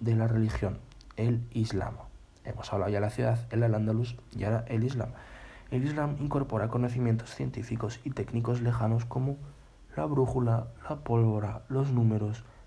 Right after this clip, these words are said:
las obras clásicas, conocimientos de astronomía, químicos y medicina. Eso es la cultura.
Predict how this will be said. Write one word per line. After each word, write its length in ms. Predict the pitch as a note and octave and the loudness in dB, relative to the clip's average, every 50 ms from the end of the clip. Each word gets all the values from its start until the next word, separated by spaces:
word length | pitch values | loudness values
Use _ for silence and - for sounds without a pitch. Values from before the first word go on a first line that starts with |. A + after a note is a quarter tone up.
| - - | -10 -4
las 180 | - A2+ A2+ A2 | -2 -2 0 0
obras 240 | G#2+ A2+ C#3+ D#3+ D3 | 0 0 0 -2 -2
clásicas, 680 | - D3 C3 B2+ - C3+ C3 C3 - B2+ B2+ A#2 A#2+ A#2+ - - - - | -2 -2 -2 -2 -2 -4 -6 -4 -4 -4 -4 -4 -6 -10 -14 -18 -18 -10
conocimientos 720 | - A#2 G#2 G2+ G2+ - G#2 G2+ A2 G#2 - A#2 A#2+ A#2+ | -6 -4 -4 -4 -4 -2 -2 0 0 0 0 0 0 2
de 60 | B2+ | 0
astronomía, 600 | C3 - - - D#3 E3 D#3+ D#3 C3+ C3 C3 C3+ C#3 - - - - - - - - - - - - - - - - - - - - - | 0 -2 -4 -4 -4 -2 -2 0 0 0 0 -2 -4 -8 -14 -20 -20 -20 -20 -20 -20 -20 -20 -20 -20 -20 -20 -20 -20 -20 -20 -18 -12 -8
químicos 600 | - D#3 D#3+ D#3+ D#3+ - E3 E3 D#3 - - - - - - - - - - | -4 -4 -2 -2 -2 -2 -4 -4 -4 -6 -10 -16 -18 -20 -20 -20 -20 -10 -4
y 80 | A#2+ A2+ | -2 -2
medicina. 540 | A#2 A2+ - - - - - G2 F#2+ - - - - - - - - - - - - - - - - - - - - - - - - - - - - - - - - - - - - - - - - - - - - - - - - - - - - | -2 -2 -4 -4 -6 -6 -4 -4 -4 -6 -8 -14 -18 -20 -20 -20 -20 -20 -20 -20 -20 -20 -20 -20 -20 -20 -20 -20 -20 -20 -20 -20 -20 -20 -20 -20 -20 -20 -20 -20 -20 -20 -20 -20 -20 -20 -20 -20 -20 -20 -20 -20 -20 -20 -20 -20 -20 -20 -20 -8 -4
Eso 220 | - D3 D3 D3 | -2 -2 0 0
es 100 | C#3+ C#3 | -2 -2
la 100 | C3 A#2 | -2 -4
cultura. 420 | A#2+ F#2+ G2+ A#2 - - - - | -4 -6 -6 -6 -6 -6 -6 -8